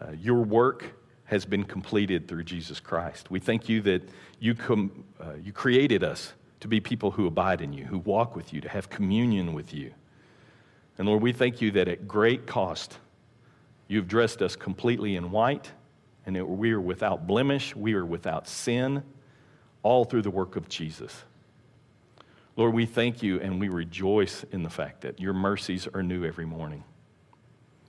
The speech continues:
We're grateful that we get to have a relationship with you that can't be broken by anything that we do wrong, and it can't be strengthened by anything we do right, but instead,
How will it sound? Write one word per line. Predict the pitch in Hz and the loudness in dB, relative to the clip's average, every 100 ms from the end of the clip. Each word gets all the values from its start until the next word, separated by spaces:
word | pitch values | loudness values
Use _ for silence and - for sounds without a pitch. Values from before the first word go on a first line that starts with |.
| _ _ | _ _
We're | - 110 | 0 0
grateful | 95 104 117 - 104 | 2 4 4 4 0
that | 95 82 | 0 -2
we | 104 | -2
get | 101 101 | -2 -2
to | 90 | -2
have | 98 95 92 - - - - - | 0 0 0 -8 -20 -20 -20 -10
a | 92 87 | -6 -6
relationship | 80 92 104 120 - 98 - 95 | -4 0 2 2 0 -4 -4 -4
with | 90 - | -6 -8
you | 85 | -8
that | 85 | -8
can't | - 120 104 | -6 -6 -2
be | 104 | -4
broken | 87 95 104 110 78 82 | -2 -2 -2 -2 -6 -6
by | 87 | -6
anything | 90 104 98 101 | -4 -4 -2 -2
that | 92 87 | -2 -2
we | 98 | -4
do | 90 85 | -2 -2
wrong, | 90 117 139 143 - - | 2 4 4 0 -6 -4
and | 104 | -2
it | 101 | -2
can't | - 104 | -2 -4
be | 95 | -4
strengthened | 87 - 120 123 120 | -6 -2 -2 0 -2
by | 104 85 | 0 0
anything | 98 107 110 101 | 0 -2 -4 -4
we | 98 | -4
do | 85 87 | -4 -2
right, | 95 104 120 95 | 2 2 2 -2
but | 87 | -6
instead, | 87 92 - 110 110 107 | -6 -8 2 4 4 2